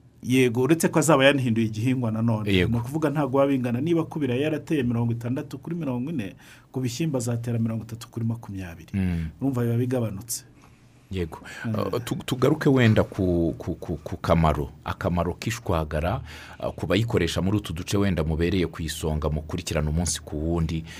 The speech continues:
Speaker 2: Uh, m-, mwabonye izihe mpinduka? Mbe-, hari mbere y'uko ishwagara inamenyekana cyangwa abaturage bamenya ko ifite akamaro, hari uyu munsi, impinduka mubona ni izihe?
Speaker 1: Reka nkoreshe ingero.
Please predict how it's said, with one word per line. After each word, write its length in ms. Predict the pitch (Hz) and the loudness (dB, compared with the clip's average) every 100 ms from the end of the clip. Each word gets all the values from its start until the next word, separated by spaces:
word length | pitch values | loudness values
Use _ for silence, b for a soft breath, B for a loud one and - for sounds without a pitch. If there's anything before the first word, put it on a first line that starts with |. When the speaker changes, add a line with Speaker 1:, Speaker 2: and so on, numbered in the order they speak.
| B B | B B
Speaker 2:
Uh, 240 | - 76 - | -2 -2 -2
m-, 480 | 104 104 - 107 110 | -10 -10 -10 -2 2
mwabonye 400 | 143 143 117 104 | 4 6 6 4
izihe 320 | 95 113 117 | 2 2 4
mpinduka? 640 | 120 113 104 87 80 - - - - | 6 6 6 4 -2 -8 -12 -14 -10
Mbe-, 220 | 90 85 - | -4 -2 -2
hari 300 | - 87 92 | -2 0 2
mbere 240 | 92 107 | 4 4
y'uko 260 | 131 120 120 | 2 0 -6
ishwagara 600 | - 90 85 85 82 80 | 0 2 2 2 2 2
inamenyekana 1000 | - - 85 90 117 117 87 - 90 104 | -2 -4 -2 2 4 4 2 -2 -4 -2
cyangwa 260 | 123 117 110 | 0 2 2
abaturage 380 | - 113 104 87 | 2 2 2 2
bamenya 320 | 87 101 113 | 2 2 0
ko 80 | 117 | -2
ifite 200 | 117 - | -6 -4
akamaro, 500 | 104 87 85 87 117 117 B B | -4 -2 0 2 0 -2 B B
hari 180 | 87 90 | -2 -2
uyu 180 | 87 | -2
munsi, 540 | 92 117 117 117 127 123 | 4 6 6 4 0 2
impinduka 440 | 113 131 117 123 | 6 6 4 4
mubona 300 | 117 104 107 104 | 4 4 2 2
ni 100 | 98 | 0
izihe? 360 | 85 87 - B B B B B B _ - | -2 -6 -6 B B B B B B _ 2
Speaker 1:
Reka 300 | 151 151 139 | 2 4 2
nkoreshe 380 | 165 180 - | 4 2 0
ingero. 280 | 98 95 90 | -2 -6 -10